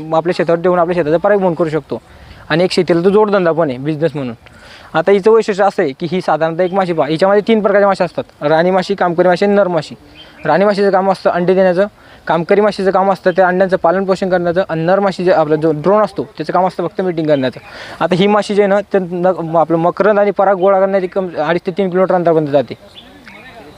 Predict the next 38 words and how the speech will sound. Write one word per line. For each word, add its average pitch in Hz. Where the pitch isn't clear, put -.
हां, 180
म्हणजे 147
जे-, 180
जे-, 190
जेणेकरून 190
आता 185
इथून 190
जरी, 196
हे 190
पहा, 143
आणि 170
ह्यांना 202
ज्यांना 202
आपला 196
मित्र 196
आणि 214
शत्रू 196
ओळखता 202
येतो, 123
आता 165
ही 202
माशी 202
जर 196
इथून 202
अडीच 196
ते 196
तीन 208
किलोमीटर 208
अंतरापर्यंत 208
जरी 202
गेली 156
तर 180
ही, 190
ही 185
ह्याच 214
बॉक्समध्ये 196
येणार 151
आहे. -